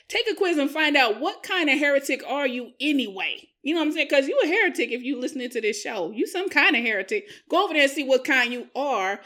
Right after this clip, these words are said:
Also, there's a bookstore <laughs> there where we got discounts on, um, all the great books and on authors and guests that we've had on the show. There's t-shirts. I don't know what's all over there, but whatever's over there is something for you. So go over there to w w w dot heretic happy hour dot com.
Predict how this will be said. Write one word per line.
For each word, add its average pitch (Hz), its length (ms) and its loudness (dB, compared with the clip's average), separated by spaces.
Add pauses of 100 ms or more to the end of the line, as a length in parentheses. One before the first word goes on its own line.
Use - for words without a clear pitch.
(200)
Also, 247 300 -4
there's 233 220 2
a 208 40 -4
bookstore 262 460 0
<laughs> 269 140 0
there 262 160 12
where 240 100 4
we 240 100 -2
got 202 240 -2
discounts 269 580 -4 (360)
on, 254 260 0
um, 220 300 -6
all 285 260 -2
the 254 80 4
great 214 320 -4
books 247 220 2
and 196 160 -8 (120)
on 196 300 -8
authors 240 460 -4
and 180 160 -8
guests 220 260 0
that 190 100 -8
we've 208 180 -12
had 233 340 -2 (320)
on 240 180 -4
the 214 100 0
show. 254 480 0 (200)
There's 226 220 2
t-shirts. 311 580 -2
I 214 100 2
don't 359 240 2
know 320 120 4
what's 294 260 2
all 277 340 -2
over 302 240 0
there, 294 320 4
but 247 160 6
whatever's 269 400 6
over 262 240 2
there 247 180 6
is 226 140 4
something 226 300 -4
for - 120 -6
you. 196 160 -4
So 208 160 0
go 320 260 2
over 196 140 2
there 160 240 -2
to 202 100 0
w 240 340 -2
w 247 280 0
w 233 300 -2
dot 202 200 -2
heretic 220 400 -4
happy 202 360 -6
hour 196 260 -6
dot 170 360 -8
com. 156 380 -14